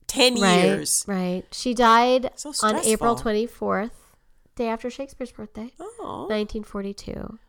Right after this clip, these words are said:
Speaker 1: Oh.
Speaker 2: So.
Speaker 1: So before the war. Mm.
Speaker 2: In the middle.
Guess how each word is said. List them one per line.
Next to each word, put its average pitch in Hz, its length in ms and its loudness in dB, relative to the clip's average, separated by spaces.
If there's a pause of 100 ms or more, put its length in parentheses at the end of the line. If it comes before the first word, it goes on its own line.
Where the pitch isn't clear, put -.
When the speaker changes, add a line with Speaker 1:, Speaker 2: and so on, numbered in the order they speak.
(140)
Speaker 1:
Oh. 151 680 -14 (160)
Speaker 2:
So. - 80 -18 (960)
Speaker 1:
So 165 60 -2
before 160 320 -4
the 180 120 -2
war. 156 420 -4 (140)
Mm. 170 160 -6
Speaker 2:
In 214 140 4
the 202 60 -2
middle. 185 520 -4